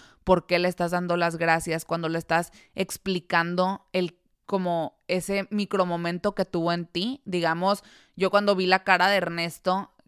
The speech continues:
que Diego le dijo, "Gracias por haberme traído mis taquitos de cabeza",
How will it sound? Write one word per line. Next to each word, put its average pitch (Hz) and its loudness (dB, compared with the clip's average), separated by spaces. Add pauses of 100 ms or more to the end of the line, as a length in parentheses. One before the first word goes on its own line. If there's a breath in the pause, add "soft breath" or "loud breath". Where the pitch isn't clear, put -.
que 165 2
Diego 170 2
le 180 0
dijo, 170 -2
"Gracias 190 0
por 220 2
haberme 175 2
traído 170 4
mis 196 0
taquitos 180 0
de 185 2
cabeza", 156 2